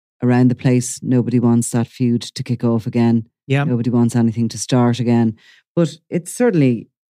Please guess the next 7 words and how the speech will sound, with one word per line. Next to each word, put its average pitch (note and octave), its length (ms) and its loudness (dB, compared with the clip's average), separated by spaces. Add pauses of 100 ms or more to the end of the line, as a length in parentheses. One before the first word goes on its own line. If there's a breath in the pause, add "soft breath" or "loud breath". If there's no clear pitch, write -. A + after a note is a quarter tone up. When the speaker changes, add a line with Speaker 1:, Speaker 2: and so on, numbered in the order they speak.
(120)
Speaker 1:
it's C3+ 220 -2
his C#3+ 200 0
city, C3 440 -2
it's - 280 -6
his B2+ 460 -2
town. C3 600 0
He's B2 680 -4